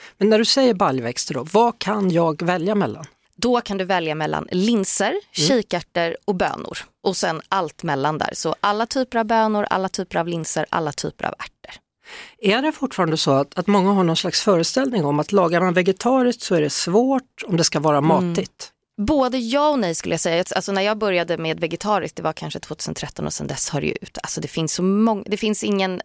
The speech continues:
Speaker 2: ursäkt för att inte äta vegetariskt skulle jag säga.
Speaker 1: I alla fall en gång om året minst då, på den vegetariska <laughs> världsdagen. Då kan man ju i alla fall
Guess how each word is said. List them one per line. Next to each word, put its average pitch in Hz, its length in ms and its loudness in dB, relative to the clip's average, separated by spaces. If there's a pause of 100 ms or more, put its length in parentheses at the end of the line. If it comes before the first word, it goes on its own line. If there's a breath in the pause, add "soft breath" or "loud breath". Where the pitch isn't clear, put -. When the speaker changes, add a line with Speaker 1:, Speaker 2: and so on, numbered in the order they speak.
(140)
Speaker 2:
ursäkt 208 500 -2
för 170 80 -4
att - 80 -4
inte 180 540 -4 (340)
äta 156 240 -6
vegetariskt - 640 -6
skulle - 360 0
jag - 120 0
säga. - 360 0 (360 loud breath)
Speaker 1:
I 214 80 2
alla 196 120 2
fall 180 300 -2 (260)
en 170 220 2
gång 147 220 2
om 156 140 4
året 214 260 2
minst 196 300 2
då, - 80 -6
på - 100 -2
den 156 100 0
vegetariska 156 600 0
<laughs> 160 60 0
världsdagen. 180 560 2
Då 208 100 4
kan 220 160 0
man 175 100 0
ju 156 60 -2
i - 20 0
alla 131 160 0
fall - 200 -4